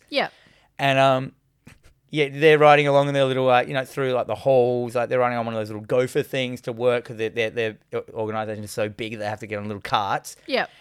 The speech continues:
Speaker 2: And they're just talking about these two main characters of what they just did on the weekend.
Speaker 1: You, you honestly, if you're in the theater, like, you, like, "Did I just walk into the wrong fi-, am I watching the wrong film?" Like,
Speaker 2: Yeah,
Speaker 1: I,
Speaker 2: and
Speaker 1: I
Speaker 2: it's a real
Speaker 1: forgot.
Speaker 2: long-winded, kind of funny conversation.
Speaker 1: Yeah.
Speaker 2: And then, like, the kind of conversation ends, and on the beat of it ending,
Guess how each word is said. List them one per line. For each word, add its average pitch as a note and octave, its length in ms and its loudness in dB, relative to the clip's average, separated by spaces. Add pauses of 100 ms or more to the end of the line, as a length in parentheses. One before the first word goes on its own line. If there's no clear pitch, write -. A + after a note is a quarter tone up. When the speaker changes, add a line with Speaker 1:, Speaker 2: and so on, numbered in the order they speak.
(140)
Speaker 2:
And E3+ 160 4
they're F3+ 60 8
just G#3 240 -2
talking D#3 380 4
about D3 440 6
these C#3+ 160 -4
two C#3+ 160 -2
main C3 220 0
characters B2+ 420 0
of B2+ 120 -8
what B2 260 2
they B2+ 100 -2
just B2 200 -10
did C3 120 -4
on A#2+ 120 0
the A2+ 80 -4
weekend. C4+ 560 2
Speaker 1:
You, C4 360 -6
you C#4 180 -6
honestly, D4 440 -2
if C#4+ 100 -10
you're B3 120 -4
in A#3+ 100 -4
the B3 80 -6
theater, A#3+ 360 -4
like, G#3 220 -6
you, A3 140 -8
like, G3+ 220 -4
"Did G#3 120 -6
I G#3+ 140 0
just D4 220 -14
walk D4+ 180 -8
into B3+ 120 -8
the G#3 60 -12
wrong G3 200 -6
fi-, - 100 -16
am G#3 160 -8
I G#3 60 -4
watching A#3 240 -10
the C4+ 80 -8
wrong A#3 160 -8
film?" A#3+ 280 -4
Like, C4+ 140 0
Speaker 2:
Yeah, B3+ 60 4
Speaker 1:
I, B3 40 6
Speaker 2:
and F#3 160 2
Speaker 1:
I A#3+ 100 2
Speaker 2:
it's - 100 2
a D#3 40 6
real E3 260 6
Speaker 1:
forgot. G4+ 140 0
Speaker 2:
long-winded, E3 720 6 (200)
kind G4 200 4
of B3+ 60 4
funny E3 220 6
conversation. C#3 760 0
Speaker 1:
Yeah. - 140 0 (200)
Speaker 2:
And D#3+ 140 4
then, D#3+ 160 6
like, D#3 360 8
the F3 60 0
kind F#3 200 4
of E3 40 -4
conversation D#3+ 520 4
ends, D3+ 260 2
and D#3 140 -2
on D3+ 80 0
the C#3+ 80 -2
beat F3+ 320 2
of E3 100 2
it E3 140 6
ending, D3 460 -2